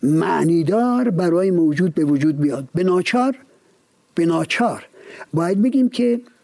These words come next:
وجود پروردگار و وجود موجوداتی در سطح انسان با شعور و ذکاوت که بتونن اون خدا را بشناسند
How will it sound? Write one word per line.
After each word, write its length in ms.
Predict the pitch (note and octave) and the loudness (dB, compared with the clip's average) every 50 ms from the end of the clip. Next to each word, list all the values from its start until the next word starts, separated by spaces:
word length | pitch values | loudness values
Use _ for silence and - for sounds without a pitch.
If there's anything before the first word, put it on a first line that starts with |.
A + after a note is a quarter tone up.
| - _ - - - D#3 | -20 _ -20 -12 -6 -2
وجود 460 | D3+ F#3 F#3+ D#3+ G3+ C4 C#4+ C#4+ D4 | 0 0 0 2 2 2 2 2 2
پروردگار 1080 | B3 G#3 - - E3+ G3+ F#3 E3+ E3 F3 E3 D#3 D3+ E3 D3 E3+ G3 G#3 G#3+ G#3+ G#3+ - - _ _ - - - - - - | 0 -2 -2 -4 -2 -2 0 0 0 0 0 0 0 0 0 0 0 0 0 -2 -4 -6 -12 _ _ -20 -20 -20 -20 -10 -4
و 240 | D3 D3+ F3+ F3+ F3 | -2 0 0 2 0
وجود 640 | D#3+ D#3+ F3 F3+ F3 D#3+ E3+ A3+ C4 C4 C4+ C4 C4 | 0 2 2 2 0 2 2 2 2 2 2 2 2
موجوداتی 1120 | B3 B3 A#3+ A3+ G3+ G3 F#3+ F#3 E3+ E3+ F#3 F3 E3+ F3 G#3 A#3+ B3 B3 A#3+ - - G#3+ | 2 2 2 2 2 2 0 0 2 2 2 2 2 2 0 0 0 -2 -2 -2 -2 0
در 200 | F#3 F3 F#3 F3+ | 0 0 0 -2
سطح 400 | D3+ - - F#3+ G3+ G#3 - G3+ | -2 -4 -2 -2 -2 -2 0 0
انسان 580 | G#3+ G3 F3+ E3+ - - G3+ G#3+ G#3+ G#3+ G3+ F3+ | 0 0 0 0 -2 -2 -2 0 0 2 2 2
با 160 | F3 E3+ D#3+ | 2 0 0
شعور 640 | D#3 - - - - F#3 F3 D3+ G#3+ A3 A#3 A3+ A3 | 0 -2 -4 -2 0 0 0 2 2 2 2 2 2
و 120 | G3 F3 | 2 0
ذکاوت 800 | D#3 - F#3 E3 - E3+ F3+ E3 F3 G3+ F3 - - - - - _ - - - - - - - _ | 0 -2 -4 -2 -2 -2 0 0 0 -2 -4 -6 -10 -16 -20 -20 _ -20 -20 -18 -16 -16 -18 -18 _
که 140 | - - G3 | -4 -4 -2
بتونن 600 | D#3+ F#3+ C#4 C4+ - B3 C4+ A#3 G#3+ G3+ G#3 G#3 - | 0 0 -2 0 0 0 0 2 2 2 0 0 0
اون 160 | A#3 A#3 A#3 | 0 0 0
خدا 480 | - - - G3 F#3+ F#3 A3+ A#3+ B3 A#3 | -2 -2 -2 -2 0 0 2 2 2 2
را 140 | A3 G3+ | 2 0
بشناسند 880 | F3 E3 F3 D#3 - - D3+ D3 C#3 - - F3+ G3+ G#3+ A3+ A#3+ - | 2 2 0 0 0 0 0 0 0 -2 -2 -2 0 0 -2 -2 -6